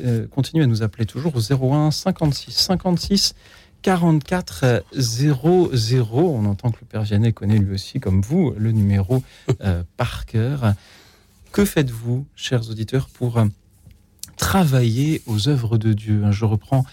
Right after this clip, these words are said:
euh, l'évangile d'hier, euh, qui nous a inspiré le, le thème, euh, de cette émission ce soir.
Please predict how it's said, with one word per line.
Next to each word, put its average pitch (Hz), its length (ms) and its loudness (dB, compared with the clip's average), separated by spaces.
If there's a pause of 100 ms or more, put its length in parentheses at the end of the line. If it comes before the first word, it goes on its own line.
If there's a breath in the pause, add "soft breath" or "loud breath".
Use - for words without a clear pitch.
(320 loud breath)
euh, 98 380 2
l'évangile 113 840 2
d'hier, 127 560 2
euh, 104 140 2 (220)
qui - 120 -2
nous 104 160 4
a 113 40 4
inspiré 117 500 2
le, 104 140 -2
le 107 160 -4
thème, 131 360 2 (380 loud breath)
euh, 98 140 -6
de 113 480 0
cette - 600 -4 (560 soft breath)
émission 165 760 0
ce - 180 -6
soir. 160 440 -2